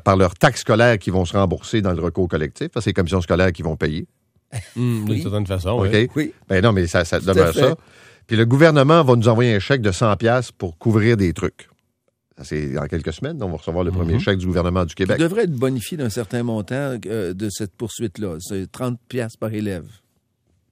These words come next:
Speaker 1: Non, mais ça, c'est, tu sais, c'est quand même,
Speaker 3: Ah oui, on
Speaker 1: euh,
Speaker 3: est dans
Speaker 1: tu sais, c'est le jeu des chèques, là.
Speaker 3: Ouais.
Speaker 1: Mais, euh, en tout cas,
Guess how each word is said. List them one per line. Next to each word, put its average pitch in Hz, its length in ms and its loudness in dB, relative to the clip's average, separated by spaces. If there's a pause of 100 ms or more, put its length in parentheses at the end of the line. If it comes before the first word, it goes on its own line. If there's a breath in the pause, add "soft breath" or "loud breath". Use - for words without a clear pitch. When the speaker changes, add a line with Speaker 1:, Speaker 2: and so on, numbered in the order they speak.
Speaker 1:
Non, 98 140 2
mais 82 160 0
ça, 80 320 -4
c'est, - 240 -16 (160)
tu 127 80 0
sais, 113 180 4
c'est - 160 -12
quand 92 200 2
même, 131 180 4 (120)
Speaker 3:
Ah 104 40 6
oui, 104 180 6
on 98 60 4
Speaker 1:
euh, 127 100 4
Speaker 3:
est 143 100 2
dans 123 320 -2
Speaker 1:
tu - 40 -6
sais, 131 80 4
c'est 120 120 4
le 110 140 6
jeu 127 160 4
des 117 160 4
chèques, 143 280 2
là. 104 120 4 (400)
Speaker 3:
Ouais. - 160 -10 (760 soft breath)
Speaker 1:
Mais, 92 200 2
euh, 78 120 0
en 73 40 -6
tout - 140 -10
cas, - 60 -16